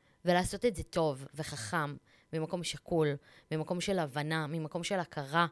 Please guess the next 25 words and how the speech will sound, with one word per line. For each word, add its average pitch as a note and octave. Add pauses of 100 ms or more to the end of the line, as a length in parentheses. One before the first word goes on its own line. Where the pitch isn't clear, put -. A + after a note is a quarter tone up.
(400)
ממקום D#3+
של F#3+
קבלה D#3+
עצמית, F3 (220)
של D#3+
אהבה D#3
עצמית, E3+ (300)
לא G3+
להתהלך G3+
סהרורית D#3
בעולם. D3
אני D#3+ (160)
עשרים A3+ (400)
ו-, D#3+ (800)
שלושים B3
שנה. A#3 (640)
שלושים A3+
שנה C4
הלכתי A3
בעולם, E3+ (1120)
אישה A#3
שלא G#3
מכירה G3
את G3
עצמה, G3+